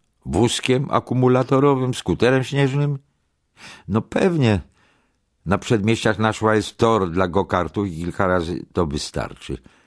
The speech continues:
Nie będziesz musiał jechać daleko, oczywiście zakładając, że pozostawili autobus przy wieży spadochronowej. Założę się, że tak.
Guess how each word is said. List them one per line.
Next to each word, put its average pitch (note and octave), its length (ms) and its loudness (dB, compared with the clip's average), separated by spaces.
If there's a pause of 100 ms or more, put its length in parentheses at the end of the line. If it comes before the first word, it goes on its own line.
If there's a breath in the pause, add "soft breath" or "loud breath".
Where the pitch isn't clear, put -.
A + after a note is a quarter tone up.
(380 soft breath)
Nie C3 120 0
będziesz F2 400 0
musiał D2 280 -2
jechać C2+ 360 -6
daleko, C2+ 480 -2
oczywiście F2 380 -2
zakładając, E2+ 1000 -2 (720 soft breath)
że F2 180 0
pozostawili F2+ 840 0
autobus F2+ 560 -2
przy - 220 -4
wieży E2+ 340 0
spadochronowej. C2 920 -6
Założę E2+ 520 -2
się, D#2 160 -4
że C2 160 -4
tak. - 380 -8